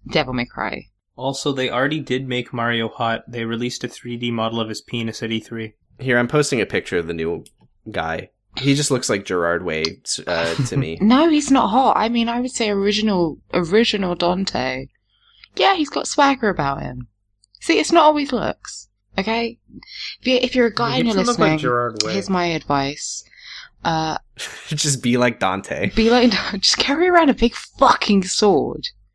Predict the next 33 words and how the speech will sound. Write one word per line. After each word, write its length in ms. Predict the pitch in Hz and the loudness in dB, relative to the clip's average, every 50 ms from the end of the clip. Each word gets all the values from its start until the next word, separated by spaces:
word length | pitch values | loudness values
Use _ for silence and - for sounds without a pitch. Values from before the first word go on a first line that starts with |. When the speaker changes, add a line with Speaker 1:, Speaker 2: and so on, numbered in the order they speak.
| _ _ - - - - - - - - | _ _ -20 -20 -14 -10 -10 -6 0 0
Speaker 1:
and 160 | 170 170 165 | 0 0 2
have, 200 | - 180 180 - | 0 -2 -2 0
like, 140 | - 190 175 | 0 -2 0
your 120 | 185 190 175 | 0 -2 -2
bare 300 | 151 - 175 160 160 156 | 0 2 2 2 2 0
chest 360 | - - 156 147 - - - | -2 -2 -4 -4 -6 -4 -2
out 160 | 143 135 123 | -2 -2 -2
and 80 | 131 135 | -4 -6
a 80 | 131 - | -6 -6
big 180 | 143 135 - | -6 -4 -2
leather 200 | 143 139 135 131 | -4 -4 -4 -2
jacket, 460 | - 139 131 131 - - 135 123 - - - - - - _ _ - | -2 -2 -2 -4 -6 -10 -10 -10 -10 -12 -14 -20 -20 -20 _ _ -6
and 180 | 160 156 151 139 | -6 -4 0 2
women 300 | 165 170 165 165 165 156 | 4 4 4 4 4 4
will 160 | 151 151 151 - | 4 6 6 6
want 180 | 143 143 156 143 | 4 4 2 -2
to 100 | 156 143 | -2 -2
Speaker 3:
<laughs> 40 | |
Speaker 1:
fuck 300 | - 156 147 - - - | -2 -2 -2 -2 -4 -6
you, 240 | 127 113 - - - - - - - - - | -6 -6 -6 -8 -10 -12 -12 -10 -10 -10 -10
especially 360 | - - 185 202 202 - 208 | -4 0 0 2 2 2 0
if 80 | - 165 | 0 -2
you 40 | 160 | -4
have 80 | 143 | -4
a 20 | 143 | -4
motorcycle. 580 | 139 135 - - 123 127 123 - 127 123 123 - - _ _ _ _ _ _ _ _ _ - | -4 -4 -4 -4 -8 -8 -8 -8 -8 -8 -8 -10 -16 _ _ _ _ _ _ _ _ _ -4
Speaker 3:
And 120 | 113 120 | -2 -2
just 120 | 143 143 - | -2 0 0
get 120 | 196 175 170 | 0 0 0
your 120 | 170 127 | -2 -4
combo 440 | - - - 113 104 101 90 80 73 | -4 -2 -2 0 0 0 -2 -4 -4
up. 220 | 71 71 - - - _ _ _ _ | -4 -6 -8 -8 -14 _ _ _ _
Speaker 1:
Yeah. 260 | - - 240 190 143 | -8 -4 -4 -4 -4